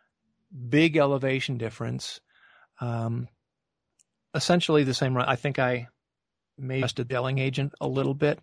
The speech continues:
which we can, we can talk more about all the, the different ingredients. But it was essentially the same, same run schedule that I do here, and the foam turned out beautifully.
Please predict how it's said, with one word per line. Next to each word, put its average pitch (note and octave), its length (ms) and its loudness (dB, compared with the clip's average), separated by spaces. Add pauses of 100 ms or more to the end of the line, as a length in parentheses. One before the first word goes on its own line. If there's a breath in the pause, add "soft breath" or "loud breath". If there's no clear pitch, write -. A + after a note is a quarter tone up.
which - 140 -12
we C3 100 -2
can, B2+ 180 -8
we C3 160 -2
can A#2+ 80 -6
talk B2 240 -2
more B2 140 2
about A#2+ 180 -2
all A#2+ 160 0
the, B2 100 -4
the B2 240 -4
different A#2+ 300 -2
ingredients. A#2+ 580 -2 (540 loud breath)
But D3+ 80 6
it F3 60 4
was F#3 100 8
essentially F3 440 4
the B2 100 -2
same, C#3+ 580 2 (360)
same C#3+ 300 0
run C3+ 240 4
schedule C3+ 420 0
that C3+ 120 0
I C3+ 140 2
do C3+ 240 2
here, C3+ 440 2
and C3 480 -8
the C3+ 60 -4
foam B2+ 340 -2
turned B2+ 240 -2
out B2+ 160 0
beautifully. B2 480 -4